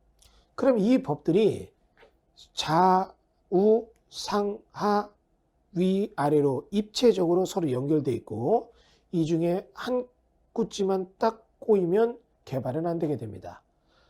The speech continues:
그런데 대부분 중개업하는 여러분들은 이 얘기만 개요요. 여기에 지금 실수요자가 의료시설을 원합니다. 그러면 의료시설에 대한 얘기를 가만히 보니까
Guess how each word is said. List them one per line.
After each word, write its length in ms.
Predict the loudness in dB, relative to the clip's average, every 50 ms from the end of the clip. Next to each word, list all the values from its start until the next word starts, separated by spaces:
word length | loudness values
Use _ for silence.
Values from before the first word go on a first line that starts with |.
| _ _ _ -2
그런데 540 | 0 2 4 6 6 6 6 4 0 -4 -6
대부분 480 | -2 0 0 2 4 4 4 4 2 0
중개업하는 600 | -2 -6 -2 0 0 0 0 0 -4 -2 -2 -2
여러분들은 760 | 0 0 0 0 -2 -2 -4 -2 -2 -2 -2 -2 -4 -8 -14 _ _ _ _ _ _ _ _ _ _ -6
이 100 | -2 0
얘기만 360 | 0 2 2 0 0 -2 -4
개요요. 460 | -4 -4 -4 -4 -4 -6 -10 -14 -16 -18 _ _ _ -20 _ _ _ _ _ _ _ _ _ _ 0 4
여기에 340 | 6 6 6 6 4 2
지금 280 | 2 2 0 0 0 0
실수요자가 680 | -2 -2 -2 -2 -2 0 0 2 4 4 4 2 2 2
의료시설을 640 | 0 2 2 4 4 2 2 2 4 4 4 6 4
원합니다. 840 | 2 0 0 0 0 0 0 2 4 6 6 4 4 2 -6 -12 _ _ _ _ _ _ _ _ _ _ _ _ _ _ _ _ _
그러면 320 | 0 2 2 4 2 2 2
의료시설에 680 | 4 4 6 6 6 4 4 4 0 0 0 2 2
대한 240 | 2 2 2 2 2
얘기를 340 | 2 2 2 2 2 0 -2
가만히 480 | -2 -4 -4 -2 -2 -2 0 0 -2 -2
보니까 720 | -2 -2 -4 -4 -4 -4 -2 0 0 0 -2 -6 -10